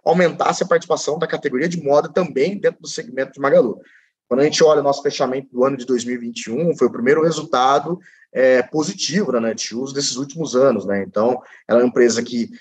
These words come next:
se capitalizou e cresceu muito no, no, no, nos últimos anos, e em dois mil e vinte e um ela conseguiu dar um, um resultado positivo, é, já com uma operação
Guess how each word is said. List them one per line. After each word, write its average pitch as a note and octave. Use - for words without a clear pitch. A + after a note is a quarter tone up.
se -
capitalizou B2
e D#3
cresceu D3
muito C3+
no, B2+
no, A2+
no, A2
nos G#2
últimos G#2+
anos, A#2
e E3+
em E3
dois E3+
mil C#3+
e D3+
vinte D3
e C#3
um C#3+
ela C#3+
conseguiu C#3+
dar C3
um, C#3
um B2
resultado B2+
positivo, B2
é, A#2
já C#3
com E3
uma C3+
operação C3+